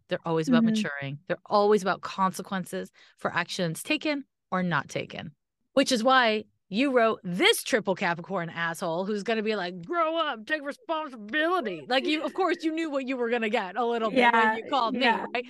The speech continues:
Speaker 2: Yes,
Speaker 1: So,
Speaker 2: yes.
Speaker 1: so you did the right thing to basically, like, call the embodiment of Saturn,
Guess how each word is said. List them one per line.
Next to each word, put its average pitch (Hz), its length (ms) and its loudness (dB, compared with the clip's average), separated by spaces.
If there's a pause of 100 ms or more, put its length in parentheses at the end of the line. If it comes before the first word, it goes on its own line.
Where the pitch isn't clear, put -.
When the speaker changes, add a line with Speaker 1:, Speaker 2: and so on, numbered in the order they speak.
(160)
Speaker 2:
Yes, 247 140 -10
Speaker 1:
So, 294 140 0 (100)
Speaker 2:
yes. - 260 -14
Speaker 1:
so 277 240 2
you 269 220 -2
did 269 200 -2
the 339 60 -4
right 311 260 -2
thing 226 440 -2
to 254 200 -4
basically, 247 380 -4
like, 220 280 -6
call 247 200 -2
the 226 120 -2
embodiment 208 420 -2
of 175 60 -10
Saturn, 208 500 -4